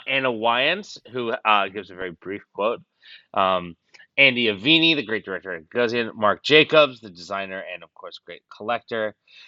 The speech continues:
The, um, uh, very, <laughs> uh,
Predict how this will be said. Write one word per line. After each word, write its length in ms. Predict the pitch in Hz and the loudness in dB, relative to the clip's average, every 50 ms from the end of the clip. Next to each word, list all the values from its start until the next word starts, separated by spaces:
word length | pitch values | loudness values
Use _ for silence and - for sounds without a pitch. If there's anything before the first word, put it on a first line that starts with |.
| _ _ _ | _ _ _
The, 380 | 110 117 117 113 113 113 110 - | -6 -4 -2 0 0 -2 -2 -2
um, 520 | 92 117 110 107 110 107 113 117 113 117 - - | 2 4 4 6 6 4 2 0 -6 -8 -6 -2
uh, 300 | 117 113 110 107 104 101 101 | 0 2 2 2 0 -2 -4
very, 540 | 113 131 143 143 151 156 151 151 139 117 - - - - 698 719 698 679 622 | -2 0 2 4 4 4 2 2 0 -2 -4 -8 -10 -10 -10 -14 -8 -2 2
<laughs> 600 | 226 196 147 - - - - - - - - _ | 2 2 2 0 -8 -14 -14 -14 -14 -16 -8 _
uh, 240 | - 113 117 113 113 | 0 2 2 2 0